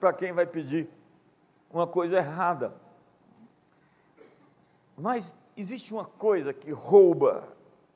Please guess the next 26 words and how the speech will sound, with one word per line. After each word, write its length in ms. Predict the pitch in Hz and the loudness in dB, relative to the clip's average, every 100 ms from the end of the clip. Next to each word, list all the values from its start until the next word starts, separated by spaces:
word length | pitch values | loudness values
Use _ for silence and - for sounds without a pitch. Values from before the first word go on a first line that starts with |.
| - | -4
a 100 | 143 | -2
presença 480 | - 160 156 139 | 0 -4 -4 -6
de 100 | 131 | -8
Deus 320 | 120 127 120 101 | -6 -6 -6 -6
em, 180 | 104 101 | -14 -16
de 120 | 104 | -16
nós: 380 | 104 90 82 - _ _ _ _ _ _ _ _ _ _ _ | -14 -14 -16 -20 _ _ _ _ _ _ _ _ _ _ _
a 120 | 175 | -4
irreverência. 800 | 180 170 139 123 104 90 - - _ _ _ _ _ _ _ _ _ _ _ _ _ _ - _ _ _ _ _ | -2 0 0 -2 -6 -8 -20 -20 _ _ _ _ _ _ _ _ _ _ _ _ _ _ -20 _ _ _ _ _
O 80 | 143 | -2
texto 240 | 254 240 | 0 2
que 60 | 220 | 0
eu 40 | |
li 140 | 196 214 | 0 -4
diz 260 | 165 202 | -6 -8
que 120 | - 202 | -4 -4
a 40 | |
intimidade 800 | 208 - 214 196 156 240 240 190 | -4 -6 -6 -4 0 0 0 -4
do 80 | 180 | -10
Senhor 440 | 202 185 208 220 | -10 -6 -4 -2
é 80 | 190 | -2
para 160 | 208 | -2
aqueles 440 | 180 180 226 208 185 | -2 0 0 0 -2
que 120 | 202 | -10
o 100 | 208 | -12
temem. 640 | 208 233 214 190 156 113 | -6 -4 -2 -4 -6 -8